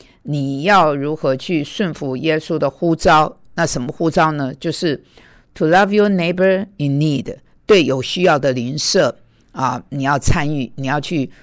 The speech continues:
服侍他们呢。那今天提摩太凯勒牧师的祷告就是说，“天父啊，求你使我们的家庭跟教会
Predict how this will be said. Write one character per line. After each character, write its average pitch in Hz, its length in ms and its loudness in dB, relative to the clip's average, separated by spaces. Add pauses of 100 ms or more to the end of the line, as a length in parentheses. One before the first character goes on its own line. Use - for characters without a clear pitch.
服 143 220 -4
侍 156 160 -4
他 143 200 0
们 139 180 -6
呢。 127 220 -8 (720)
那 165 200 0
今 175 160 -2
天 170 100 -2
提 151 140 -8
摩 147 100 -4
太 156 180 -2
凯 131 180 -6
勒 147 120 0
牧 151 140 -4
师 151 160 -2
的 143 80 2
祷 113 140 -4
告 143 160 0
就 143 80 0
是 143 60 -2
说 143 160 -2
，“天 190 260 2
父 196 100 0
啊， 139 180 4
求 160 200 -4
你 156 100 -4
使 - 200 -2
我 147 120 2
们 120 140 -4
的 135 60 -6
家 220 340 4
庭 127 240 -4
跟 147 240 -2
教 156 260 4
会 135 260 2